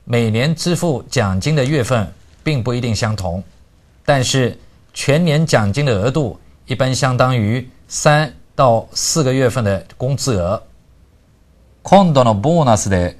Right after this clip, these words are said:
車を買うつもりです。意思就是，我打算用这次奖金买车。因为买车毕竟需要一笔比较大的费用，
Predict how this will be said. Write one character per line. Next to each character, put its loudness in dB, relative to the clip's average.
車 4
を 4
買 4
う 2
つ -6
も 0
り -2
で 0
す。 -4
意 0
思 0
就 2
是， -2
我 4
打 6
算 2
用 2
这 0
次 0
奖 0
金 0
买 2
车。 0
因 2
为 6
买 4
车 0
毕 -2
竟 0
需 -2
要 4
一 -4
笔 -2
比 -4
较 4
大 6
的 2
费 -2
用， 2